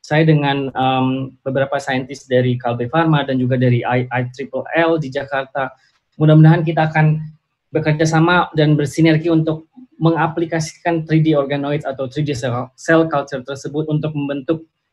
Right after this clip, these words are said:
eh, sel, eh, paru-paru dari manusia sebagai monitoring study dari, eh, sars cov two atau, eh, covid nineteen. Bagaimana kita bisa studi ke arah lebih ke molecular mechanism di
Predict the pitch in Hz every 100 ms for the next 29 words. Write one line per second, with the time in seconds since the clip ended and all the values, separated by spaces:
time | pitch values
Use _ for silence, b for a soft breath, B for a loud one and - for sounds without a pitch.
0 | _ _ 139 135 135 - 151 143 120 127
1 | 135 123 127 143 139 131 131 123 131 -
2 | 175 175 170 139 131 165 175 170 _ _
3 | - 143 156 156 151 151 - 147 160 160
4 | 143 139 135 127 131 143 139 - - -
5 | 139 - - 139 127 123 127 120 123 123
6 | 127 147 143 156 175 170 165 160 156 B
7 | _ - 139 147 165 170 160 165 151 147
8 | 160 156 - 156 147 160 156 127 139 139
9 | - 143 156 156 - 135 135 135 131 131
10 | 127 131 139 151 - 151 139 139 294